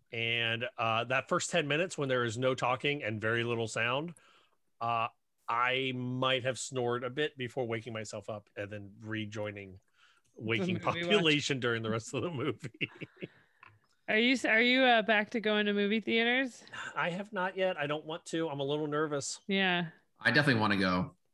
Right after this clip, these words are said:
Speaker 1: Black Widow comes out.
Speaker 3: Yep.
Speaker 1: That
Speaker 3: I
Speaker 1: might be
Speaker 3: saw
Speaker 1: the
Speaker 3: a,
Speaker 1: one.
Speaker 3: I saw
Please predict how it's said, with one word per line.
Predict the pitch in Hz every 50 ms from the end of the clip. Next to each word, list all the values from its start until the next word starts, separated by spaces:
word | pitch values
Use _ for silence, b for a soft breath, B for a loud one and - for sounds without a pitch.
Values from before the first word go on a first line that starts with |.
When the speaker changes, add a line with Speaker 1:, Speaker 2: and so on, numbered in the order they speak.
| _ _ -
Speaker 1:
Black | 143 139 151 160 -
Widow | 180 196 247 277
comes | 254 - 214 196 170 175
out. | 180 180 185 185 - _ _ _ _ _ -
Speaker 3:
Yep. | 95 101 104 107 107 - - - - - - - - - - - -
Speaker 1:
That | 143
Speaker 3:
I | 139
Speaker 1:
might | 151
be | 160 175
Speaker 3:
saw | 214 208 202 185 180 170 165
Speaker 1:
the | 160
Speaker 3:
a, | 160
Speaker 1:
one. | - 220 214 208 -
Speaker 3:
I | - 135
saw | - - 202 202 185